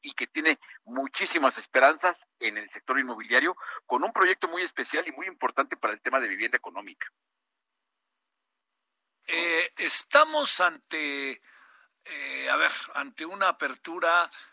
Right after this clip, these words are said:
Speaker 2: que cuánto tiempo tardará en manifestarse, cuántas obras que se quedan a la mitad, eh, ¿ante qué estamos, Horacio? Ahora sí que te diría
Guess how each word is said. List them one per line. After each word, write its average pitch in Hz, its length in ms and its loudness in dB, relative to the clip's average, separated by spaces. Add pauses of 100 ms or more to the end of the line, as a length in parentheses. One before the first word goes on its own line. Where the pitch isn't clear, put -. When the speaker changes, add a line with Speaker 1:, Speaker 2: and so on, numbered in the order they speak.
(220)
Speaker 2:
que 135 220 -4
cuánto 170 500 0
tiempo 151 560 -6
tardará 151 960 8 (260)
en 131 200 -6
manifestarse, 143 1000 2
cuántas - 720 2
obras 131 540 -2
que 131 120 -8
se - 220 -6
quedan 131 320 -2
a 120 60 -6
la 117 120 -12
mitad, 151 540 2 (680)
eh, 135 280 -10
¿ante 170 360 0
qué - 120 4
estamos, 175 640 4
Horacio? 139 320 -2
Ahora 160 100 -2
sí 151 160 -2
que 139 140 -8
te 139 160 -10
diría 160 340 -2